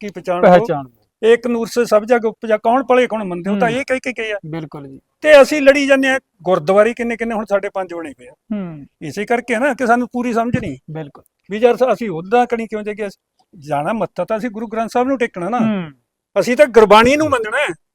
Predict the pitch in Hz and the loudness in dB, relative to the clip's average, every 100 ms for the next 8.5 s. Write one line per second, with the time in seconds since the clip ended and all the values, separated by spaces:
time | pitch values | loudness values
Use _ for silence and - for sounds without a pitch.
0 | _ _ 190 208 233 277 254 233 247 254 | _ _ 0 2 4 4 4 4 2 2
1 | 220 196 - 175 127 _ 151 160 143 113 | 2 0 -4 -10 -10 _ -14 -12 -14 -16
2 | _ _ _ - 247 269 160 214 151 135 | _ _ _ 0 2 2 -2 -8 -10 -12
3 | 143 143 - 139 _ _ 156 185 - _ | _ -20 -20 _ _ _ -18 -18 -20 _
4 | _ _ _ _ 240 262 247 233 240 - | _ _ _ _ 2 4 4 2 -6 -6
5 | 240 226 220 208 202 196 196 _ _ _ | -6 -4 -6 -6 -8 -10 -14 _ _ _
6 | 143 143 120 _ _ _ _ _ - 185 | -16 -16 -18 _ _ _ _ _ -6 -2
7 | 208 208 220 220 185 190 185 185 196 180 | 8 10 12 10 4 -6 -4 -4 -4 -8
8 | 170 208 202 208 180 | -4 -4 -4 -6 -10